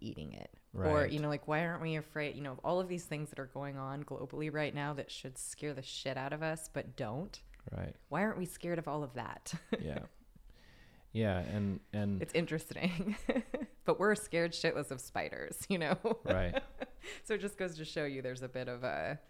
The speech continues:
Speaker 1: you can't always trust your fears. Maybe they're not
Speaker 2: Sure.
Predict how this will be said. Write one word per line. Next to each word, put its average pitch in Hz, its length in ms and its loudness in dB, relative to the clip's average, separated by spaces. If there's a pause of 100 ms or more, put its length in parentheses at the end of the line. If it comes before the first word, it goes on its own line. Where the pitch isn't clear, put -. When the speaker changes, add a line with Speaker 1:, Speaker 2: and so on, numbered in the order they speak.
(400)
Speaker 1:
you - 60 -10
can't 165 220 4
always 151 240 4
trust - 300 -2
your 147 80 0
fears. 139 720 -2
Maybe 139 320 -4
they're - 180 -6
not 85 360 -4 (260)
Speaker 2:
Sure. 90 500 -4